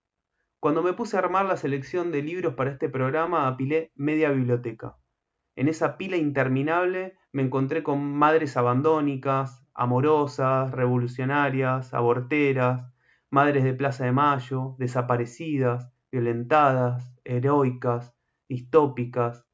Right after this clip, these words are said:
escritoras y hasta analfabetas. Y armé esta pequeña selección porque el tiempo en los podcasts es muy tirano.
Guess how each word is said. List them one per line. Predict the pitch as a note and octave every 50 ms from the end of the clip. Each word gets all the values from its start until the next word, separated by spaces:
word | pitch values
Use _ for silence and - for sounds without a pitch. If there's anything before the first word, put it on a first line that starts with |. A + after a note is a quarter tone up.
| _ _ _ _ _ _ -
escritoras | A#2+ B2 B2 C3+ C3 C3 C#3 C3+ F3 F#3 F#3 F#3+ F#3+ F#3+ - - _ -
y | C#3+ C3
hasta | A#2+ B2 C3 C3+
analfabetas. | B2+ B2 B2 B2 A#2+ B2 B2 A#2 A#2 A2+ A2 - - B2 B2 - - _ _ _ _ _ _ _ _ _ _ _ _ _ _ _ _ _ _ _ _
Y | - D3+
armé | C#3+ D3+ E3+ F3+ F3+ F#3 - - _
esta | - F3+ - G3 F3
pequeña | - - E3+ F3+ F#3 F3+ D3+
selección | B2+ E3+ D3+ D3 C#3 - F#3+ F3+ F3 F3 F3 - _ _
porque | - C#3+ C3 C3
el | C3+ C3+
tiempo | D3 E3 D#3+ D#3 D#3
en | C#3+
los | C3+ C3
podcasts | B2 - D#3+ C3+ C3+ - - C#3+ C#3 C3 - - _ _ _
es | E3 D#3+
muy | E3+ E3 D#3+ D#3 -
tirano. | C#3+ C3 A#2+ A2+ A2 F2 B1 B1 -